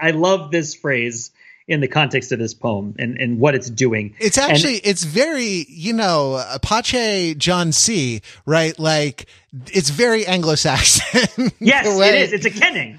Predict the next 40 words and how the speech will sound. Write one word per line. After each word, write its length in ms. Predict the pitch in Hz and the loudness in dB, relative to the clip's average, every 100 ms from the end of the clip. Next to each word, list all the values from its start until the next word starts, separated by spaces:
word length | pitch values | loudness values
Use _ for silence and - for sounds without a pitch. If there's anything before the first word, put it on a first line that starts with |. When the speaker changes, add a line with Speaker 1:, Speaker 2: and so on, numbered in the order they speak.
| 170 | -2
Speaker 2:
Yeah, 280 | 214 170 139 | 2 2 2
Speaker 1:
right? 200 | 196 - | 0 2
Speaker 2:
it 140 | 190 | 2
is 140 | 196 196 | 4 2
a 80 | 175 | 0
kenning, 400 | 196 165 101 123 | 0 -2 -4 -10
yeah. 260 | 139 110 _ 190 | -12 -14 _ 0
Speaker 1:
Yeah, 380 | 220 156 151 | 0 0 0
you 160 | 196 226 | 0 2
wanna 140 | 233 | -2
explain 260 | 220 226 220 | -2 -2 -2
what 100 | 196 | -2
a 40 | |
kenning 340 | 180 196 202 185 | 0 -2 -2 0
is? 280 | 208 262 208 | -2 -2 -2
Speaker 2:
Well, 200 | 226 226 | -2 0
no, 220 | 247 220 | -2 -2
it's, 200 | 214 - - | -4 -6 -6
it's 200 | 233 233 | -4 -2
not 240 | 262 330 | -2 -2
quite 200 | - 202 | 0 -2
a 60 | 147 | -2
kenning, 320 | - 135 110 | -4 -4 0
Speaker 1:
Oh, 60 | 269 | 2
not 80 | |
Speaker 2:
right? 100 | 330 | 2
Speaker 1:
the 80 | 208 | 0
kenning, 140 | 180 165 | -2 0
Speaker 2:
Because 200 | 202 170 | 0 2
the, 240 | 190 175 | 2 2
Speaker 1:
it's 260 | 123 - 139 | -2 -16 -8
the 60 | 143 | 0
Speaker 2:
the, 240 | 180 165 175 | 0 0 -4
a 60 | |
kenning 360 | - 254 240 202 | -2 0 0 0
would 160 | 185 143 | -2 -2
be 320 | 175 165 160 | -2 0 -2
like 420 | 151 156 151 - | 0 0 0 -2
Amanda 320 | 151 208 190 | 0 2 2
Gorman, 380 | 160 185 165 | 2 2 2